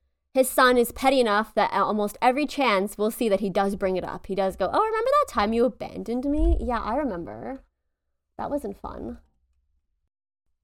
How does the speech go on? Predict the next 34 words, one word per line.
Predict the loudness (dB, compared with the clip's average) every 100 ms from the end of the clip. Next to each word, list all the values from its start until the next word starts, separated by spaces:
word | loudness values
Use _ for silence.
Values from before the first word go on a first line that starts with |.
| 0
In | 2
the | 4
not-so-distant | 4 4 4 0 2 -2 0 0
land | 4 4 2 0
of | -4 -4
Persia, | -2 -2 0 0 0 -4 _
King | -4 0
Manushar | 2 2 2 0 0 0
heard | 0 0 0
of | -2 -8 -4
Sam's | 0 0 -2
retrieval | -8 -8 -6 -6
of | -6 -6
his | -8 -2
son | 0 2 0 -2
and | -2
bid | 0 0
Sam | 0 0 0
to | -2
come | -6 -6 -6
straight | -8 -14 -4 0 2
away | 2 4 2
so | 2
they | -4
could | -6 -6
celebrate. | -2 0 0 -2 -6 -8 -14 -14 -16 -18 -20 _ _ _ _ _ _
If | -6 2
you're | 6
asking, | 6 4 -2 -4 -4 -10 -16 _ 2
"Who | 4
is | 4
this | 4 2
new | 4 2
king | 2 -2 0 0 -4